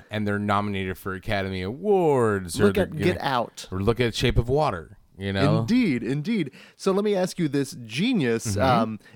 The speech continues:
Speaker 2: is this, and we're not gonna get into details yet,
Speaker 1: Right.
Speaker 2: but for you, just yes or no, was Hereditary,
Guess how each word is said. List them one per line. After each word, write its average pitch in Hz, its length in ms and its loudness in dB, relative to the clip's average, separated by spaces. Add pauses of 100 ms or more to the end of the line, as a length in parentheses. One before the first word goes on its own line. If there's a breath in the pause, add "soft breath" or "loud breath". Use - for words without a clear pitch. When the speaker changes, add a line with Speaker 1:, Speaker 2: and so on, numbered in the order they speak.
Speaker 2:
is 131 200 -2
this, 202 200 2
and 156 260 0
we're 151 100 2
not 170 160 2
gonna 185 120 0
get 160 200 -2
into 143 360 -2
details 120 540 -2
yet, 110 260 -2 (100)
Speaker 1:
Right. 101 220 2
Speaker 2:
but 139 100 0
for - 160 -4
you, 185 360 0
just 131 320 -2
yes 151 320 -2
or 165 80 0
no, 117 480 0 (320 loud breath)
was 143 640 2
Hereditary, 117 840 -2